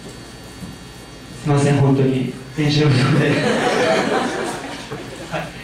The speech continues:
えっと、僕の祖母が独居老人で、狭心症を持っていて、で、そして、あの、たまに発作が出るんですけども、その時にいつも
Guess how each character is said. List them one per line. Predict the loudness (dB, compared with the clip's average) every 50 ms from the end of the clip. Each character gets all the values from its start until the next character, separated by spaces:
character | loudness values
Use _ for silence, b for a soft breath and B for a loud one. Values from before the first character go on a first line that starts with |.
| -6 0
え | 2 2
っ | 4
と、 | 4 4
僕 | 4 4 6 6 8
の | 8 8 6 4 2 -2 -6 -10 -16 -20 -20 -20 -10 -4 0
祖 | 2
母 | 4 4 4 4
が | 2 2 -2 -4 -8 -14 -16 -10
独 | -6 -6 -4 -2
居 | 0 2
老 | 4 4
人 | 2 2 0 -2
で、 | -2 -2 -2 -2 -4 -8 -14 -18 -20 -20 -20 -20 -20 -20 -20 -20 -20 -20 -16 -6
狭 | -2 -2 0
心 | 2 2 2
症 | 4 4 4
を | 4
持 | 4 4
っ | 2
て | 2 0 0
い |
て、 | 0 0 0 -2 -4 -10 -16 -18 -18 -18 -18 -18 -18 -16 -14 -10
で、 | -8 -6
そ | -4 -2
し | 0 2
て、 | 2 2
あ | 4 4
の、 | 2 4
た | 4
ま | 4 4 4
に | 4
発 | 4 2 2
作 | 2 2
が | 2 2
出 | 2
る | 4
ん | 2 2
で | 2
す | 0 0 0
け | 0 0
ど | 2
も、 | 0 0 0 -4 -8 -14 -14 -8 -2
そ | 2 4
の | 4
時 | 6 6
に | 4 4 4
い | 4
つ | 4
も | 4 4 4 4